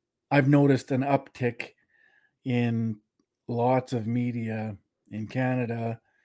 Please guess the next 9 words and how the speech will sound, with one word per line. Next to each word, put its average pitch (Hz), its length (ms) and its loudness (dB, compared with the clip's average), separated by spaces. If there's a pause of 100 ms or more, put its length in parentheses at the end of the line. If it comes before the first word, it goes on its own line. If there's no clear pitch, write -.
(440)
the - 80 -14
United 107 360 -6
States, 117 680 -2
the 98 120 -12
U 104 240 -12
K, 117 300 -6
around 147 300 0
the 101 80 -8
world, 104 420 -8